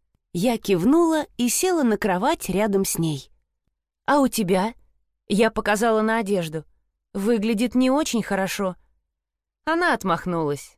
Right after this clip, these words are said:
«Ах, немного грязи!» Но на самом деле оно того не стоило. Призового места я не получила. Тут я поняла, что не знала, какое место заняла сама,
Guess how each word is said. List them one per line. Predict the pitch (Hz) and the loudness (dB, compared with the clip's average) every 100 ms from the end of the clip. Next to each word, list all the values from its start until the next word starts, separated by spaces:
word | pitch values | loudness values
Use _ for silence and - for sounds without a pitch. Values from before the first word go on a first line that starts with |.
| _ | _
«Ах, | 415 427 320 - - | 2 2 2 -2 -4
немного | 262 285 285 269 240 | 0 2 2 2 2
грязи!» | 220 220 180 147 156 - _ _ _ _ _ | 2 2 0 -4 -8 -10 _ _ _ _ _
Но | 202 202 | 2 2
на | 190 | 2
самом | 185 233 277 302 233 | 0 0 2 2 0
деле | 170 185 165 - | 0 0 0 -2
оно | 190 202 214 | 0 0 0
того | 196 180 | 0 0
не | 180 170 | 0 -2
стоило. | - 170 147 139 135 _ _ _ _ _ _ - | -4 -4 -4 -6 -10 _ _ _ _ _ _ -2
Призового | 240 214 220 208 180 | 0 2 4 4 4
места | 202 302 359 - | 2 0 -2 -4
я | 349 202 220 | 0 0 0
не | 226 208 | 0 -2
получила. | 208 175 165 - 147 131 - _ _ _ _ _ _ _ _ _ _ _ _ _ _ _ _ _ | -2 -4 -4 -6 -8 -10 -10 _ _ _ _ _ _ _ _ _ _ _ _ _ _ _ _ _
Тут | - 226 196 | -2 -2 0
я | 202 | -2
поняла, | - 185 190 208 294 311 - - _ _ - | 0 -2 0 0 0 -2 -14 -20 _ _ -12
что | - 262 | -4 2
не | 262 262 | 2 2
знала, | 226 302 233 175 | 2 2 0 0
какое | 202 208 247 220 | -2 0 2 2
место | 240 294 - | 0 -2 -4
заняла | 175 196 226 240 | -2 0 0 0
сама, | - 285 269 170 | 0 0 0 -2